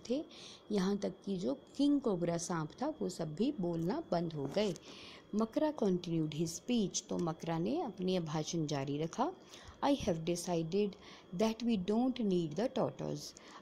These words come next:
अब मैंने ये सोच लिया है कि हमें कछुओं की ज़रूरत नहीं है। "So I have told them not to come today।" तो मैंने अब उन्हें बोल दिया है कि वो आज ना आए। "Brothers and sisters, can you tell me why we don't like the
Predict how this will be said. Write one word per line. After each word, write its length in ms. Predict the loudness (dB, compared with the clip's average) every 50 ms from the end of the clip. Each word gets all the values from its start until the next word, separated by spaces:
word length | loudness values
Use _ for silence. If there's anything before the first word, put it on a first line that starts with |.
| -6
अब 100 | -4 0
मैंने 240 | 2 4 4 4 2
ये 140 | 2 0 -2
सोच 440 | 0 0 2 2 2 0 0 -2 0
लिया 140 | 0 0
है 220 | 0 0 -2 -4 -4
कि 160 | -2 -2 -2
हमें 320 | -2 0 0 0 0 2
कछुओं 400 | 4 4 4 4 4 0 0 0
की 160 | 0 -2 -6 -4
ज़रूरत 500 | 0 0 0 0 0 0 0 0 0 0
नहीं 260 | 0 0 0 -2 -2 -2
है। 240 | -2 -2 -2 -2 -4 -10 -16 -18 -16 -16 -16 -18 -16 -14 -4
"So 100 | 0 2 4
I 280 | 6 6 6 6 4 2
have 140 | 2 0 0
told 320 | 2 4 4 4 4 2 0
them 280 | 2 2 2 2 2
not 160 | 2 0 0 -2 -2 -4
to 120 | -4 0 0
come 220 | 0 0 0 -2 -2
today।" 320 | -2 0 2 4 2 2 2 -2 -8 -16 -20 -20 -20 -6 -2
तो 80 | 2 4
मैंने 300 | 4 4 6 6 4 4
अब 120 | 4 4
उन्हें 240 | 4 2 2 2 2
बोल 240 | 2 4 4 4 4
दिया 180 | 4 4 2
है 180 | 2 2 0 -2
कि 200 | 0 0 0 0
वो 300 | 4 4 4 4 2 0 -4 -12 -18 -18 -18 -8 -2
आज 260 | 0 0 0 0 0 2
ना 260 | 2 4 4 2 0 0
आए। 240 | -2 -2 0 0 -2 -4 -2 -2
"Brothers 380 | -2 0 2 0 0 2 2
and 260 | 2 2 2 0 -2
sisters, 480 | -4 -6 -4 -2 0 0 0 0 -4 -8 -4 0 0
can 240 | 2 2 2 2 4
you 260 | 4 4 2 0 -2 -6 -12 -18 -20 -20 -20 -20 -20 4 6 8
tell 220 | 8 10 8 6 4 4
me 220 | 4 4 2 4
why 320 | 4 4 4 4 2 0 2
we 240 | 2 2 2 2 2
don't 380 | 2 4 4 4 2 2 2
like 260 | 2 2 2 2 0
the 100 | -2 -4